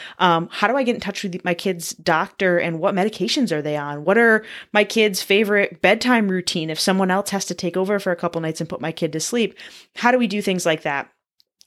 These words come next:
What's our investment strategy? Where are all our insurance policies? Because while an estate plan, as you know, will track all your accounts and all your things, it doesn't necessarily tell people, you know,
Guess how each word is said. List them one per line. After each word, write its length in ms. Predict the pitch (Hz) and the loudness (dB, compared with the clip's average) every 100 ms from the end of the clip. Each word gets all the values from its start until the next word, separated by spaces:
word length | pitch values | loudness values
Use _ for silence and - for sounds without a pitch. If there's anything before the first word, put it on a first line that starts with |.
| - | -10
What's 280 | 190 196 208 | 0 0 4
our 100 | 185 | 2
investment 400 | 175 156 - 156 | 4 2 0 -8
strategy? 440 | - 156 147 156 | -4 -4 -4 -6
Where 260 | 147 160 160 | -4 -4 -2
are 60 | |
all 180 | 147 151 | 0 -2
our 100 | 151 | -2
insurance 400 | 151 151 170 165 | -6 -2 -2 -2
policies? 600 | - 151 151 151 - - - - - | -4 -4 -4 -6 -10 -10 -14 -20 -4
Because 220 | 226 233 | 2 2
while 300 | 220 247 240 | 4 4 6
an 80 | 208 | 4
estate 260 | 196 311 359 | 2 0 0
plan, 200 | 254 196 | 2 2
as 120 | 185 | 0
you 80 | 190 | 0
know, 160 | 262 | 2
will 160 | 247 208 | 4 2
track 380 | - 240 226 220 | 0 2 2 4
all 80 | 196 | 2
your 200 | 190 175 | 2 -2
accounts 360 | - 247 247 | 0 2 2
and 80 | 214 | 0
all 100 | 185 | 0
your 140 | 175 | 0
things, 400 | 175 254 247 226 226 - - - | 0 2 2 0 -4 -18 -20 -4
it 80 | |
doesn't 220 | 226 285 269 | 2 2 4
necessarily 480 | 233 208 185 185 | 2 0 2 2
tell 160 | 175 175 | 2 0
people, 520 | 185 175 165 151 151 _ - | -2 -4 -2 -2 -4 _ -6
you 140 | 175 | -2
know, 180 | 165 | -2